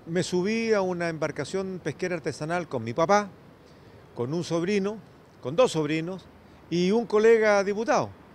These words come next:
Y nos fuimos con los viejos arriba al bote a pescar sierra. Estuvimos un día completo pescando sierra, no desde una lancha o desde la orilla, sino que en un bote de pescadores, con los pescadores de la Isla del Rey, a pescar sierra.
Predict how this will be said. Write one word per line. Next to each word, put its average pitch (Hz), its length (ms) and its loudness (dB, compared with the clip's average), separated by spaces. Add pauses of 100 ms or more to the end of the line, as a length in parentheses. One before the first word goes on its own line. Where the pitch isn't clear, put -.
(220)
Y 190 120 -2
nos 185 160 0
fuimos 240 600 -2
con 180 160 0
los 180 160 -2
viejos 208 340 2
arriba 208 280 2
al 196 80 0
bote 240 420 2
a 170 100 0
pescar 180 360 -2
sierra. 131 420 0
Estuvimos 247 400 -2
un 220 180 -2
día 233 200 2
completo 240 680 -2 (320)
pescando 214 460 0
sierra, 226 500 0 (380)
no 202 440 4
desde 156 220 4
una 143 160 0
lancha 170 380 2
o 151 40 2
desde 127 240 -2
la 127 120 0
orilla, 214 340 0
sino 196 300 -4
que 220 260 0
en 160 100 0
un 160 140 -4
bote 156 280 0
de 233 140 4
pescadores, 220 680 0 (100)
con 233 220 6
los 220 120 0
pescadores 196 540 0
de 190 60 0
la 175 140 0
Isla 185 260 0
del 160 80 -2
Rey, 185 320 2 (360)
a 160 120 4
pescar 165 300 2
sierra. 92 380 -4